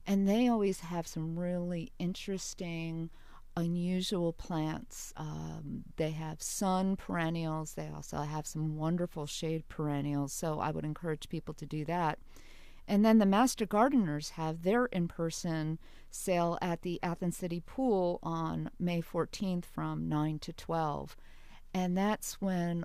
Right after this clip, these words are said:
all the Master Gardeners in Athens pull plants out of their gardens, and the variety is amazing. But what's even more amazing is, is that at all of these sales, honestly,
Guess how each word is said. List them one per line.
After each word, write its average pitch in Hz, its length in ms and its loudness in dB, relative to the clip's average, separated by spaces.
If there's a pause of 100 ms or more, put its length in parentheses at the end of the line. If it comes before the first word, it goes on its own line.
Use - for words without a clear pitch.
(120)
all 175 200 4
the 175 120 0
Master 170 360 -2
Gardeners 160 600 0
in 160 160 -2
Athens 160 520 -2
pull 160 240 -4
plants 165 440 -4
out 165 180 -2
of 160 120 -4
their 160 420 -2
gardens, 160 580 0
and 160 240 0
the 175 80 4
variety 165 920 2
is 165 160 -4
amazing. 165 560 -2
But 156 200 -2
what's 185 180 2
even 185 260 2
more 160 280 0
amazing 151 600 0 (760)
is, 202 240 6
is 202 120 0
that 180 260 4 (120)
at 185 200 0 (180)
all 240 320 10
of 170 160 2
these 143 220 -4
sales, 147 480 -4
honestly, 165 720 -2